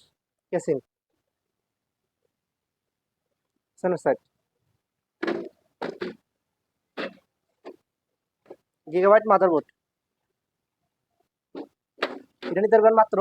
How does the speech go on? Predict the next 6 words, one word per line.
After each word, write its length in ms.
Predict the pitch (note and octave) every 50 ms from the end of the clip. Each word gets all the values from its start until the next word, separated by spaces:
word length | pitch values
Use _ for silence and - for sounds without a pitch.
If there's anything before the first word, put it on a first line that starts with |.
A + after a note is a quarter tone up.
| A3 B3+ C4 _ _ _ _ _ _ _ _ _ _ _ _ _ _ _ _ _ _ _ _ _ _ _ _ C#3+
দুই 120 | F3 G3
হাজার 240 | F3+ G3+ G3+ G#3 A3 A3
পাঁচশো 200 | G#3+ G3+ - G#3+
টাকা 100 | G#3+ G3+
নিতে 120 | E3 F3
পারবেন। 200 | D3+ C3 B2+ -